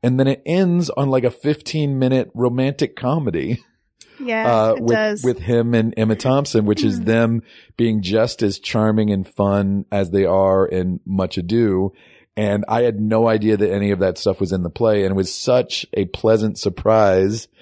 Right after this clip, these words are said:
Speaker 1: to see this, this heavy, intense movie that ends on this light comic scene. And talking about charisma, uh,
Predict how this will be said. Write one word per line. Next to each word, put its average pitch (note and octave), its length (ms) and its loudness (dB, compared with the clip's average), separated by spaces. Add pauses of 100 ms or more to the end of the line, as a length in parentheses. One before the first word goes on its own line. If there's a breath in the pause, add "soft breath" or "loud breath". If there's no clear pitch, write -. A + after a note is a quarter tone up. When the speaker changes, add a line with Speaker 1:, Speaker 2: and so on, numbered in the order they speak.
(320 soft breath)
Speaker 1:
to A2 100 0
see G2+ 480 2
this, F#2+ 380 2
this F2+ 260 -2
heavy, G2+ 300 0
intense F2+ 460 -4
movie F#2+ 440 2
that E2+ 280 -2
ends F#2 560 -2 (460 loud breath)
on F#2+ 160 0
this F#2 180 -2
light F2 600 0 (220)
comic G2 400 -2
scene. E2+ 560 -2 (520 soft breath)
And G#2+ 540 -2 (340)
talking E3 200 0
about B2 180 0
charisma, F#2+ 760 -2 (680)
uh, F2 500 0